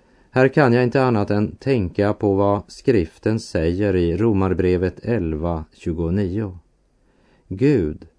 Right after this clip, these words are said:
tar inte tillbaka sina gåvor och sin kallelse.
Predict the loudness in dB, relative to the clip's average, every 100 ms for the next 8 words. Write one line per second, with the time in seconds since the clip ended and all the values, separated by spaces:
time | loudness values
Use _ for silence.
0 | _ _ 0 4 4 4 0 0 0 0
1 | -2 -2 -4 0 0 0 -2 -2 -2 0
2 | 0 -2 -2 -2 -6 -14 _ -6 -4 -2
3 | -4 -6 -10 -6 -4 -4 -6 -8 -12